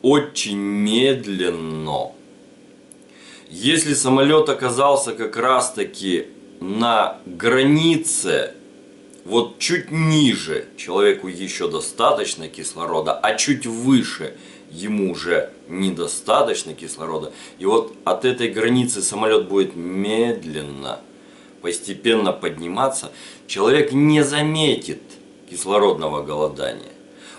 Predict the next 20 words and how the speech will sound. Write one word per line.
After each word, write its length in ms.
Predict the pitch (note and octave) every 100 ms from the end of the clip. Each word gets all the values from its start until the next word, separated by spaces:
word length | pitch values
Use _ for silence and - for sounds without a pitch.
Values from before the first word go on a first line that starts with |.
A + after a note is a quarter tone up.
| -
Он 280 | G#2+ B2+ A#2+
даже 300 | B2+ B2+ B2
не 340 | A#2 C3 C3+
заметит, 760 | A#2 A2+ A2+ A#2+ C3+ D3+ D3 - - - - - - - - - -
как 200 | A2 G#2
начнёт 540 | G#2+ A2 G#2+ G#2 G#2+ -
терять 420 | G#2+ F#2+ D#2+ D2+
сознание 680 | F#2 F2 F2+ A2 A#2 G2 D2
и 160 | - -
просто 500 | - B2+ G#2+ - G#2+
выключится. 960 | G#2 A2+ - D#2 D2 - - - - - - - - - - - - - - - - - - -
Такие 340 | - - F2+ E2
случаи, 520 | - G#2+ C3+ B2 G2+
к 120 | -
сожалению, 800 | - A2 F#2+ F2+ D#2+ D#2 C2+ B1 - - - - -
в 160 | E2 G2+
авиации 720 | G#2+ F#2 E2 D#2+ - D#2 C#2+ - - - D2+
бывают 560 | F#2+ F2+ D#2 D2+ C#2 - - - - -
до 260 | D2+ E2
сих 280 | F2+ - E2+